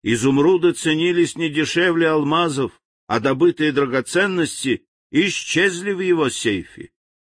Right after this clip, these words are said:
Любуясь по вечерам их переливами, Банну думал о неисчислимых сокровищах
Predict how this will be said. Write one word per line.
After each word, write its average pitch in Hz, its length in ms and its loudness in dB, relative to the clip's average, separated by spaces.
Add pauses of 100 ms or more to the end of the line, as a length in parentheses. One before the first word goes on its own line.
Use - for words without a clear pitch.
Любуясь 120 520 2
по 104 100 -6
вечерам 113 600 -2
их 120 300 -4 (240)
переливами, 113 760 -2 (180)
Банну 110 640 -2
думал 113 500 0
о 110 140 -4
неисчислимых 123 1300 -4 (320)
сокровищах 117 1200 -2